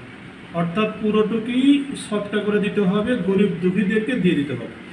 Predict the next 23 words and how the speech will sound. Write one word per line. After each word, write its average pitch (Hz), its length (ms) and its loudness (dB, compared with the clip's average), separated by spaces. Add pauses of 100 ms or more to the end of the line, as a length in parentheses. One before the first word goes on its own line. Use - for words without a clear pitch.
(380)
আর 214 220 2
যদি 233 420 0
বলেন 208 340 2
যে, 214 100 0
"না, 214 140 4
আমি 208 140 4
জবাই 190 360 2
করে 170 160 0
দেব", 139 420 0
তাহলেও 190 640 2
জবাই 190 380 2 (100)
করে 220 140 4
দিতে 180 280 2
পারেন, 160 360 0 (180)
এতে 180 180 -4
কোনো 185 220 2
সমস্যা 180 500 -2
নাই, 226 240 -4
কিন্তু 190 300 0
নিজে 185 400 4
খেতে 202 200 -2
পারবেন 127 400 -6
না। 113 80 -10